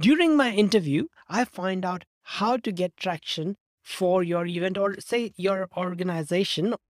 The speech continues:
or you're organizing some events. You want to build your social media. You want to build a community. And I find out from these two guys how you do it, because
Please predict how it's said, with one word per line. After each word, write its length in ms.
or 160
you're 260
organizing 600
some 260
events. 420
You 160
want 320
to 80
build 260
your 140
social 440
media. 220
You 260
want 460
to 400
build 320
a 120
community. 680
And 160
I 120
find 400
out 180
from 400
these 380
two 220
guys 260
how 400
you 220
do 200
it, 160
because 320